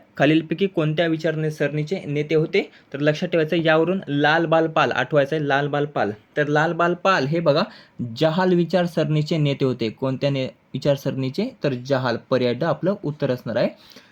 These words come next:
जहालवादी विचारसरणीचे ते नेते होते. यामध्ये कोणकोणते नेते येतात? तर लाल बाल पाल म्हणजेच बघा लाला लजपत राय जे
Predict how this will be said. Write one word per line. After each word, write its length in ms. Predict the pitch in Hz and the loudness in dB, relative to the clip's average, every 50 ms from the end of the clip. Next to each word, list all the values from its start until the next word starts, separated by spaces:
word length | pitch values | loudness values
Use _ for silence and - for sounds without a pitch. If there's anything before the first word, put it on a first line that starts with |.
| _ _ _ - 135 120 117 | _ _ _ -12 -12 -4 0
जहालवादी 1080 | 151 156 156 165 170 175 180 - - _ _ _ _ 131 135 135 127 127 156 190 220 - - | 0 0 2 2 2 2 0 -2 -8 _ _ _ _ -2 0 0 0 0 0 -2 -2 -4 -6
विचारसरणीचे 760 | 135 135 135 - 139 131 135 - 139 127 131 135 135 131 - 143 | -6 -4 0 0 -2 -2 -2 -4 -4 -4 -4 -6 -8 -6 -8 -4
ते 200 | - 208 220 - - | -4 -4 -4 -4 -10
नेते 340 | 139 139 139 131 131 143 | -6 -4 -4 -4 -2 -2
होते. 320 | 127 120 - 110 113 113 - - - - - - | -4 -2 -2 -4 -4 -4 -6 -16 -20 -20 -6 -2
यामध्ये 380 | 139 147 160 175 170 170 180 | -2 0 0 0 2 0 0
कोणकोणते 500 | 180 - 170 170 170 170 185 180 175 190 | 0 0 0 0 2 0 0 0 2 0
नेते 220 | 180 175 175 175 180 | 0 0 0 0 0
येतात? 240 | 175 175 190 208 | 0 2 2 0
तर 360 | - - - - - - 175 175 170 - | 0 -2 -10 -20 -8 -6 -4 -4 -4 -4
लाल 340 | 147 143 147 160 156 165 165 | -4 0 0 2 2 2 0
बाल 240 | 151 156 151 156 160 | 2 2 2 2 2
पाल 240 | 156 - 151 123 120 - - - - _ _ - | 0 0 0 0 0 -4 -8 -18 -20 _ _ -4
म्हणजेच 340 | 151 160 175 180 202 190 | 0 0 2 2 2 2
बघा 260 | 190 196 175 143 151 202 254 - - _ _ - | 4 2 2 4 2 0 -2 -8 -16 _ _ 0
लाला 380 | 131 139 143 147 156 160 156 | 0 2 4 4 4 4 4
लजपत 440 | 165 165 160 160 - - 175 165 - | 4 2 0 0 -2 -2 -2 0 2
राय 140 | 156 160 202 269 240 - - 135 | 0 0 0 0 -4 -8 -4 -4
जे 180 | 160 165 185 | -2 -2 -2